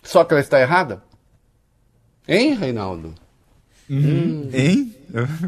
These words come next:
Speaker 2: eu fiz isso
Speaker 1: Hum?
Speaker 2: aqui, viu?
Speaker 1: Ficou compli-, ficou confuso?
Speaker 2: Uhum.
Speaker 1: Então, tem já um artigo no uol explicando, mas eu explico pra você aqui com gosto.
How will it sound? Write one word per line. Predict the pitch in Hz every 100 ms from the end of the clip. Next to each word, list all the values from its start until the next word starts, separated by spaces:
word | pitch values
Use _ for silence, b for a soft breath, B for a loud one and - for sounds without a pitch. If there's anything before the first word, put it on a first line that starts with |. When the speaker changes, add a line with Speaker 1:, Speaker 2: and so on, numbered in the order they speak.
| 143
Speaker 2:
eu | 127
fiz | 139 135
isso | 135
Speaker 1:
Hum? | -
Speaker 2:
aqui, |
viu? | 165 151
Speaker 1:
Ficou | 135
compli-, | 117 104 113 -
ficou | - 107
confuso? | 101 92 - 170 294 156 110 135
Speaker 2:
Uhum. | 131 185 156 175 - _ _ _ -
Speaker 1:
Então, | 170 - - _ _ _ _ _ -
tem | 98
já | 139 175
um |
artigo | 165 151 - 117 123 131 _ _
no | 104 87
uol | 82 85 117
explicando, | - - 82 - 82 123
mas | 170 113
eu | 90
explico | 90 - 151 196 -
pra | 180
você | 135 127 -
aqui | 131 151
com | - 143
gosto. | 113 139 190 170 - - -